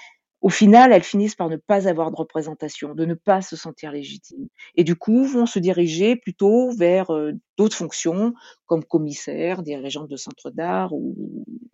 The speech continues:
ou autre métier périphérique. Mais c'est vrai que encore dans des écoles d'art et dans des, et, et, alors ça peut, ça va certainement changer à Arles, hein, puisqu'il y a une nouvelle direction, mais, euh, on peut sortir d'un enseignement sans co-,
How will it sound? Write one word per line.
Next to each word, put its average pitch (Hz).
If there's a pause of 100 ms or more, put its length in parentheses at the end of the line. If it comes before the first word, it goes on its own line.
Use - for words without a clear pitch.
ou 160
autre 185
métier 160
périphérique. 160 (460)
Mais 170
c'est -
vrai 202
que 190
encore 208
dans 180
des 156
écoles 160
d'art 214
et 151
dans 156
des, 131
et, 127
et, 123 (240)
alors 131
ça -
peut, 135 (100)
ça -
va 123
certainement 135
changer 180
à 139
Arles, 131
hein, 147 (440)
puisqu'il -
y 139
a 135
une 139
nouvelle 139
direction, 151 (420)
mais, 233
euh, 156 (140)
on 160
peut 247
sortir 240
d'un 165
enseignement 156
sans - (100)
co-, -